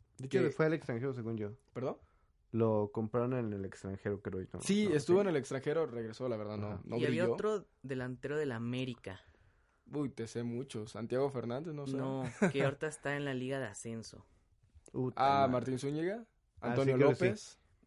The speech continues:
Speaker 1: No, creo que es Zúñiga.
Speaker 3: Creo que es Zúñiga.
Speaker 1: Sí, creo
Speaker 2: Que
Speaker 1: que es
Speaker 2: est-,
Speaker 1: Zúñiga.
Speaker 2: ¿no estaba en Cruz Azul? Estaba en Cruz
Speaker 3: No.
Speaker 2: Azul, ¿no? Lo compró
Speaker 3: Ah,
Speaker 2: Cruz
Speaker 3: sí,
Speaker 2: Azul,
Speaker 3: estaba
Speaker 2: de
Speaker 3: en,
Speaker 2: hecho. Porque
Speaker 3: con
Speaker 2: la
Speaker 3: Cruz
Speaker 2: estaba
Speaker 3: Azul.
Speaker 2: rompiendo en la segunda división, pero, pues, al... lo compra Cruz Azul como para tener
Speaker 3: <laughs> Y ahorita
Speaker 2: ese
Speaker 3: otra vez está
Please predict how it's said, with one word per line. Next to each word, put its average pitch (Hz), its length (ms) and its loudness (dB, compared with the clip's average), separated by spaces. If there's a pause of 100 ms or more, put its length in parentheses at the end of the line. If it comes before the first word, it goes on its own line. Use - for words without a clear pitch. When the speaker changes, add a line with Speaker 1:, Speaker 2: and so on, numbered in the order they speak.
Speaker 1:
No, 139 140 2
creo 156 120 2
que 147 80 -10
es - 60 -14
Zúñiga. 107 400 0 (220)
Speaker 3:
Creo 127 160 -14
que 131 100 -12
es 123 120 -16
Zúñiga. 113 520 -10 (260)
Speaker 1:
Sí, - 0 -
creo 120 120 -6
Speaker 2:
Que 120 60 -4
Speaker 1:
que 139 60 2
es 120 60 0
Speaker 2:
est-, 117 80 -6
Speaker 1:
Zúñiga. 123 180 0
Speaker 2:
¿no 147 80 2
estaba 202 360 2
en 170 60 -4
Cruz 123 200 -8
Azul? 139 420 -8 (220)
Estaba 190 300 2
en 226 40 -2
Cruz 139 180 -4
Speaker 3:
No. 147 180 0
Speaker 2:
Azul, 139 160 -2
¿no? 165 180 -4
Lo 139 140 -2
compró 139 280 0
Speaker 3:
Ah, 151 60 2
Speaker 2:
Cruz 202 140 0
Speaker 3:
sí, 180 60 2
Speaker 2:
Azul, 175 220 0
Speaker 3:
estaba 160 160 6
Speaker 2:
de 175 60 2
Speaker 3:
en, - 60 0
Speaker 2:
hecho. 120 220 -2 (380)
Porque 123 180 -2
Speaker 3:
con 127 80 0
Speaker 2:
la 127 40 2
Speaker 3:
Cruz 120 80 0
Speaker 2:
estaba 147 160 6
Speaker 3:
Azul. 170 160 4
Speaker 2:
rompiendo 143 320 2
en 156 40 2
la 139 80 2
segunda 123 300 -2
división, 120 420 2
pero, 120 180 0
pues, 107 160 -10
al... 107 140 -6 (100)
lo 117 200 -4
compra 135 320 0 (200)
Cruz 147 220 -2
Azul 151 200 -2
como 127 260 -2
para 110 240 -2
tener 113 280 0
Speaker 3:
<laughs> 180 120 0
Y 151 40 0
ahorita 143 160 0
Speaker 2:
ese 170 80 2
Speaker 3:
otra 139 200 -2
vez 127 160 -2
está - 240 -12